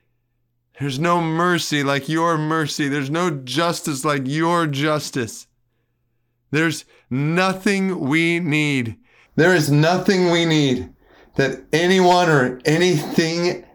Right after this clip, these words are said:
else in this world can provide for us like you. There is none like you to help. So help us, O God, we pray, for we rely on you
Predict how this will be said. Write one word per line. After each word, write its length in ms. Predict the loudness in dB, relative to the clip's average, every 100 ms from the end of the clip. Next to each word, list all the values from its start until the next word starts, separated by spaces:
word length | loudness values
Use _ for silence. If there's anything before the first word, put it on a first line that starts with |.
| _ _ _ 0
else 280 | 2 2 2
in 80 | 2
this 180 | 2 4
world 260 | 4 4
can 200 | 2 2
provide 500 | 2 4 4 4 2
for 240 | 2 4 4
us 240 | 2 0
like 300 | 0 0 0
you. 560 | -2 2 2 2 -2 -8 _ _
There 160 | -4 -2
is 160 | -2
none 300 | -2 0 0
like 300 | -2 -2 -2
you 180 | -2 -2
to 180 | -2 -2
help. 340 | 0 -2 -6 -14 _
So 360 | -8 -2 -2 -2
help 420 | -4 -2 -2 -2
us, 240 | -4 -4
O 200 | -4 -4
God, 520 | 0 0 0 -2 -6 -8
we 80 |
pray, 480 | -6 -4 -2 -4 -6 _ _ _ _ _
for 160 | -4 -2
we 240 | 0 0
rely 640 | 0 -2 0 -2 -2 -4
on 260 | -2 -2 -2
you 360 | -2 -4 -6